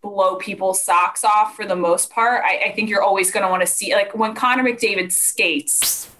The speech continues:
you just go, "Wow." So it makes sense that he's probably gonna be at the top of that list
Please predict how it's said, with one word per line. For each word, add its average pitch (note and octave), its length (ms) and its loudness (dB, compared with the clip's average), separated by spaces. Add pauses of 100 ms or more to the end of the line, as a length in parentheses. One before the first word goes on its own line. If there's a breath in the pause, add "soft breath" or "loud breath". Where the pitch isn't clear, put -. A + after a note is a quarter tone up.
(180)
you G3 160 -2
just G#3+ 320 -2
go, F#3 220 2
"Wow." D#3+ 600 -2
So A3 220 0
it G#3+ 80 -4
makes A#3 280 0
sense G#3 420 -2
that - 140 -2
he's F#3 300 -12 (680)
probably B3 380 0
gonna G#3+ 220 -4
be G3 100 -2
at F3+ 80 0
the F3 80 -16
top F3+ 220 2
of - 60 -14
that - 180 0
list E3+ 400 -2